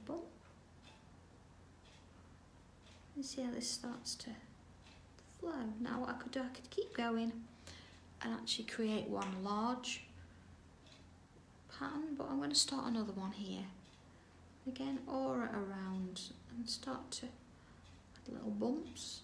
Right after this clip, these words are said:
Now the space is very small, so you're gonna sort of make up little areas where there's gonna be bumps or not bumps. You see, let's add another here. Let's just fill in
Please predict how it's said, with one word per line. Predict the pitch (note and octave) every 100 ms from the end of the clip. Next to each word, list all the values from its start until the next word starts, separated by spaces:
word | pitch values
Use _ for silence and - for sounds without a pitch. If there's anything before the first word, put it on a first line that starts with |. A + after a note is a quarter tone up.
| C#4+
Now | B3+
the | B3
space | - C4+ C#4 C4+
is | C4 C4+
very | C#4+ C#4+ B3+
small, | - G#3 G3 F#3 F#3 F#3+ - - - - - - -
so | - -
you're | G#2 G3+
gonna | G3+ G3
sort | G3 -
of | G3+ G3+
make | G3 G3 G3
up | G#3+ -
little | G3+ - F#3+
areas | F#3+ F#3 F#3 F#3 F#3 F3+ -
where | -
there's | - -
gonna | - - G3
be | G3
bumps | F#3+ G3 F#3 F3+ - F3+
or | F3+ F#3+
not | F#3 F#3 -
bumps. | F#3+ F3+ F3+ - - - - - - - - -
You | -
see, | - A3+
let's | A3 B3 -
add | A3+ A3
another | G#3+ G#3+ G#3+
here. | G#3+ A#3+ - A#3 B3 - - - - - - - - - - - - - - - C4
Let's | C4+ -
just | - A3+
fill | - - - A#3+ A#3+
in | G#3+ G3+